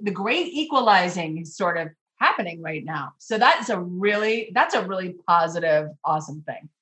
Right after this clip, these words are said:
It really is. Becky, our time together has ended, but I see you all the time, so I don't feel sad. But I'm so glad that you came on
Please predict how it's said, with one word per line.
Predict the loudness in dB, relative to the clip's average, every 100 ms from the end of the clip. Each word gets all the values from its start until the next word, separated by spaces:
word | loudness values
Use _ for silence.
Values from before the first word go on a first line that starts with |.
| _ _ -8
It | -4
really | -4 -4
is. | -12 -18 _ _ _ _ _ 4
Becky, | 6 8 6 2 2 -2 -20 _ _ _ _ _ _ _ -4
our | -2 -2
time | 0 2 0
together | -2 -4 -2 0 -2 -2
has | -6 -6 -2
ended, | -2 -2 -4
but | -4 2
I | 4 4
see | 2 -2
you | 8
all | 8 8
the | 6
time, | 4 4 4
so | 2
I | 4
don't | 6 4
feel | 2 0
sad. | 8 8 8 4 2 -12 4
But | 8
I'm | 8 8
so | 8 12 12 10
glad | 10 10 12 10 8 2 -14 _ _ 0
that | 0
you | 2
came | 6
on | 8 12 12